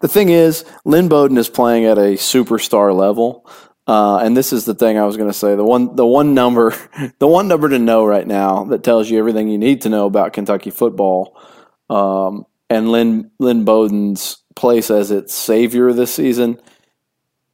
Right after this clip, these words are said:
This is the list of players in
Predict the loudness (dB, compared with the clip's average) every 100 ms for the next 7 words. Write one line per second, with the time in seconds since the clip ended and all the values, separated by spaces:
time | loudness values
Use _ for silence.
0 | _ _ -6 0 2 4 4 4 4 4
1 | 4 0 -2 -2 -2 2 4 4 4 0
2 | -4 -12 _ -4 -2 0 -4